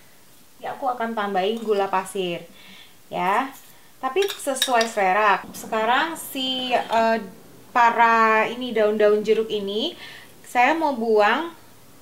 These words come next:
bagian batang tengahnya itu loh, kita buang karena dia kan keras banget ya. Tuh, kayak gini, di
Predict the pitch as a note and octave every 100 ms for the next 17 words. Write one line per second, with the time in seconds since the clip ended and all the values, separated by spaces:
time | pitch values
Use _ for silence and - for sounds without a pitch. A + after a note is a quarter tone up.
0 | - - - G#3 G#3+ G#3 F#3+ A3 G#3+ G#3+
1 | F#3 G3 G3+ G3+ G#3+ G#3+ G#3+ G3+ - A3+
2 | A3 G#3+ A3+ A3+ A#3 A3+ F3+ - - -
3 | - - - - - G#3+ G3+ F#3 E3+ D#3+
4 | F3+ B3 C#4 B3 C#4 D4 F4+ G#4 G4 D4+
5 | C#4+ A3 F3+ F#3 A3 G#3 F#3 F#3 - -
6 | - F3+ F3 - - - - - - G3+
7 | G#3+ A#3 A3 G#3+ G#3 - - G3 G#3+ G#3
8 | G3+ G3+